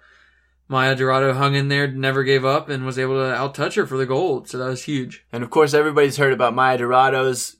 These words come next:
Speaker 2: promise that she's gonna retire after this Olympics. She's gotta be rethinking that a little bit after her performances here. Uh, you definitely like to see her stick with it 'cause she certainly seems to have some good swims still left under her belt. Moving on, we had the men's hundred fly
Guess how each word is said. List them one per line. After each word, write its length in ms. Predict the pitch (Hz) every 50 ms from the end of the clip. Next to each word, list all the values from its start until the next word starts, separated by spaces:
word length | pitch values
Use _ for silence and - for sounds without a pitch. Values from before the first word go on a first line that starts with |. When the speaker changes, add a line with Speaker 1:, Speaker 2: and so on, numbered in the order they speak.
| - -
Speaker 2:
promise 340 | 143 143 151 156 147 139
that 120 | 139 131 120
she's 200 | - 139 135 123
gonna 160 | 107 131 127
retire 480 | 123 113 - - 131 131 131 131 131 127
after 300 | 120 117 - - 120 113
this 180 | 113 110 -
Olympics. 460 | 117 117 117 110 107 117 110 107 -
She's 160 | - 131 120 107
gotta 260 | 139 139 151 156 147
be 120 | 135 127
rethinking 500 | 123 123 123 120 - 131 120 120 127 120
that 160 | 120 117 113
a 20 | 113
little 220 | 113 117 117 113
bit 140 | 104 110 110
after 280 | 110 113 110 - 117 117
her 60 | 110
performances 720 | 107 113 104 - 117 117 117 113 107 104 - 107 104 104
here. 320 | 117 113 104 110 107 - -
Uh, 260 | - 110 107 101 98
you 380 | 98 107 104 113 120 110 - - _ _ -
definitely 320 | 143 139 139 143 143 135
like 180 | 131 127 123 -
to 80 | 117
see 180 | 110 - 127 113
her 100 | 120 117
stick 320 | 110 - - 123 110 - 120
with 200 | 120 107 104 113
it 140 | 107 104 -
'cause 160 | - 107 101
she 380 | - - 120 120 117 110 107 101 - _ _ _ _ _ _
certainly 460 | - - 165 165 156 160 151 143 135
seems 280 | 139 - 151 147 143 135
to 80 | 131 131
have 180 | 135 - -
some 200 | - 131 120 110
good 180 | 127 120 107 -
swims 320 | - 131 127 127 120 110
still 240 | - - 135 120 113
left 260 | 117 113 110 107 -
under 220 | 120 113 110 113 104
her 100 | 110 107
belt. 380 | 104 107 107 107 104 - - _ _ _ _ _
Moving 320 | - 170 220 214 220 196
on, 300 | 185 175 180 180 180 175
we 160 | 170 165 156 156
had 260 | 156 151 151 151 143
the 80 | 143
men's 380 | 139 139 143 147 156 165 170 135
hundred 360 | 123 143 151 156 147 147 135
fly 640 | - - - 135 139 143 147 156 165 185 226 277